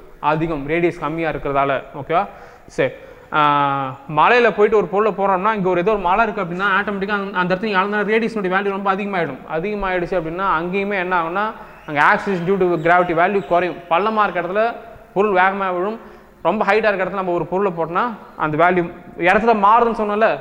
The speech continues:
நைன் பாயிண்ட் எயிட்டா இல்லாம ஒவ்வொரு இடத்துல மாறுது, acceleration due to gravity value மாறுதுன்னு சொன்னல. அது ஏன் மாறுதுன்னா, எர்த்தனுடைய radius எல்லா இடத்தையும் ஆவரேஜா இல்ல,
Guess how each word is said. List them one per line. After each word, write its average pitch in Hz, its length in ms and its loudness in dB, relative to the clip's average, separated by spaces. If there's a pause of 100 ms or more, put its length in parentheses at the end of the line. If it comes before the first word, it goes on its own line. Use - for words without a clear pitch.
நைன் 202 280 -4
பாயிண்ட் 202 260 -2
எயிட்டா 208 240 0
இல்லாம 190 260 0
ஒவ்வொரு 190 300 0
இடத்துல 190 260 -2
மாறுது, 196 280 4
acceleration 180 440 0
due 175 80 -6
to 170 100 0
gravity 180 180 0
value 175 220 0
மாறுதுன்னு 175 320 0
சொன்னல. 165 220 0 (420)
அது 151 200 -2
ஏன் 220 280 4
மாறுதுன்னா, 185 560 2 (380)
எர்த்தனுடைய 226 420 4
radius 233 340 2
எல்லா 214 240 2
இடத்தையும் 226 360 -2 (360)
ஆவரேஜா 220 340 0
இல்ல, 165 160 -2